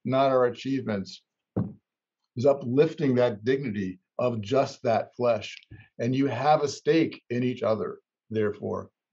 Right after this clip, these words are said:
because you have a common stake in human dignity. And so there's a kind of maybe, you know, transaction possible that might not have been, might not have seemed possible.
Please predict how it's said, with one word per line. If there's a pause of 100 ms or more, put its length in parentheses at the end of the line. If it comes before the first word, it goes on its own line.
(280)
because
you
have
a
common
stake (360)
in
human
dignity. (920)
And
so
there's
a
kind
of (600)
maybe, (680)
you
know,
transaction
possible
that
might
not
have
been, (2500)
might
not
have
seemed
possible.